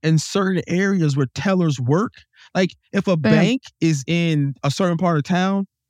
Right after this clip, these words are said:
Speaker 1: then everyone who works at that bank is gonna either be Tina or Black or Asian. So by the sheer numbers and the scale of the company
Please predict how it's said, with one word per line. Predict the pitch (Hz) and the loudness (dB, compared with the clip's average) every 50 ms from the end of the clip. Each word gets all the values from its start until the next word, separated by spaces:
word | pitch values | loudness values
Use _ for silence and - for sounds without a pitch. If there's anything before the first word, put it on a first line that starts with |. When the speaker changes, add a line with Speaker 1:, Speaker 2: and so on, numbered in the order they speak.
| _ - | _ -2
Speaker 1:
then | 165 156 | 0 2
everyone | 156 175 175 170 165 165 160 | 2 2 2 2 2 2 0
who | 160 151 | 0 0
works | 143 156 147 139 | 0 0 0 0
at | 147 139 | 0 0
that | 131 120 | 0 0
bank | 117 143 143 139 127 117 - - | 0 0 0 0 -2 -2 -4 -2
is | 135 131 131 127 120 | -2 0 0 0 -2
gonna | 113 139 139 135 127 | 0 0 0 0 2
either | 123 131 127 120 117 | 2 0 0 0 0
be | 107 110 113 104 104 101 101 95 - _ - _ _ _ _ _ | 0 0 0 -2 -2 -4 -6 -8 -12 _ -20 _ _ _ _ _
Tina | - 202 190 190 190 185 180 180 180 180 147 | -2 0 0 2 2 2 2 2 0 0 0
or | 131 131 127 123 117 117 113 110 | 0 0 0 2 2 2 0 0
Black | 107 110 170 208 202 196 190 185 180 180 175 151 - | 0 0 0 0 2 2 0 0 0 0 -2 -2 -2
or | 147 135 131 127 123 123 123 - _ - | -2 -2 0 0 0 0 -2 -4 _ -2
Asian. | 185 214 240 247 226 170 147 139 120 | -2 0 2 2 0 0 0 0 -2
So | 123 - - 170 160 156 156 143 135 127 - _ _ _ _ - | -2 0 0 0 0 0 0 0 -2 -4 -6 _ _ _ _ -4
by | 135 147 147 | -2 -2 0
the | 135 135 135 | 0 0 0
sheer | 131 - - - 196 190 170 | 0 -2 -2 0 0 0 0
numbers | 156 151 151 147 147 147 156 185 226 240 190 175 160 151 147 143 139 135 - | 0 0 0 0 2 2 2 2 2 2 2 2 0 0 2 0 0 -2 -2
and | - 143 139 | -2 0 0
the | 135 135 | 0 0
scale | 127 - - - - - - - 175 185 226 220 196 165 147 135 135 131 127 _ _ _ _ _ _ _ - | 0 -2 -6 -12 -14 -10 -4 -2 0 0 2 2 2 2 2 2 0 0 -2 _ _ _ _ _ _ _ -4
of | - 127 123 123 123 123 120 113 113 113 107 | -2 0 0 2 2 2 2 2 0 0 -2
the | 113 107 - | -4 -6 -4
company | - - 214 269 - - 202 160 151 143 135 135 139 | -2 -2 -2 0 0 0 0 2 2 2 2 0 -2